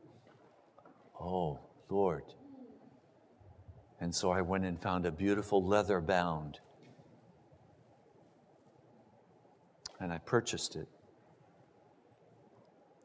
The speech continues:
I drove back to the restaurant. I found her and gave her her first Bible, her first real Bible.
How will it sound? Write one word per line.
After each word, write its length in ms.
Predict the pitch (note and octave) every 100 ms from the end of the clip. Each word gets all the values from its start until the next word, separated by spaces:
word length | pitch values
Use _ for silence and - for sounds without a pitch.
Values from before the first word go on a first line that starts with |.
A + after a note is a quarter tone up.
| - -
I 120 | G2
drove 280 | F#2 G2 D#2+
back 260 | G2 A2+ -
to 100 | G#2+
the 120 | F#2
restaurant. 600 | G2+ G#2 - F2+ D#2 - - - - - - - - _ _ - - - - - - - - -
I 100 | G2
found 420 | - A#2 A#2 F2+
her 200 | F2+ F2+ - - - - - - - - - - - - - - -
and 160 | G2 F#2
gave 260 | G#2 A2+ A2+
her 120 | A#2
her 180 | A2 G2+
first 420 | - G#2+ - -
Bible, 480 | F#2 F2+ D#2+ B2+ - - - - - - - - -
her 160 | - G#2+
first 400 | - A#2 F#2+ -
real 340 | F#2 G#2+ F2+
Bible. 560 | - F2+ D2+ D2 -